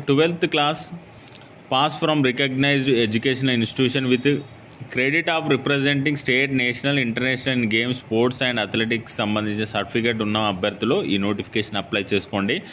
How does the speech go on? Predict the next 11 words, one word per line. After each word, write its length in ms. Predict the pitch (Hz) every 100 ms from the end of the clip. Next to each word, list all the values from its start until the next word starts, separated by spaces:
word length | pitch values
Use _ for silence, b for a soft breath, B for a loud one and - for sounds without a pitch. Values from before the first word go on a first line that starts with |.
| B B B 117
ఏజ్ 240 | 120 170 175
పద్దెనిమిది 520 | 143 135 147 156 151
నుండి 180 | 151 151
ఇరవై 220 | 127 127
మూడు 180 | 131 120
సంవత్సరాల 500 | 123 123 127 127 127
లోపు 220 | 117 110 123
ఉండాలి. 340 | 113 104 120 196 - B B B
అప్పర్ 340 | 117 117 170 175
ఏజ్ 180 | 175 165
లిమిట్లో 440 | 156 156 147 160